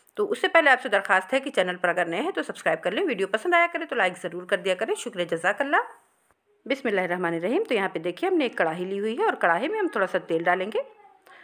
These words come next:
बहुत ज़्यादा तेल हम नहीं डालेंगे कि हमारी स्टफिंग में बहुत ज़्यादा तेल हो जाए। थोड़ा सा तेल हमने डाल दिया और गर्म होने के बाद हम इसमें एक चम्मच जीरा, आधा चम्मच कद्दूकस किया हुआ लहसुन और आधा चम्मच हम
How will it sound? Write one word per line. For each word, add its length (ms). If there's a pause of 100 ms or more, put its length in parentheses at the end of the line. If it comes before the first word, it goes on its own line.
(140)
बहुत 200
ज़्यादा 200
तेल 220
हम 80
नहीं 200
डालेंगे 360
कि 120
हमारी 300
स्टफिंग 340
में 100
बहुत 180
ज़्यादा 200
तेल 220
हो 80
जाए। 220 (600)
थोड़ा 160
सा 120
तेल 220
हमने 180
डाल 200
दिया 200
और 100
गर्म 240
होने 200
के 120
बाद 220
हम 100
इसमें 220 (360)
एक 200
चम्मच 320
जीरा, 260 (420)
आधा 240
चम्मच 280
कद्दूकस 440
किया 160
हुआ 140
लहसुन 300
और 200
आधा 260
चम्मच 280
हम 80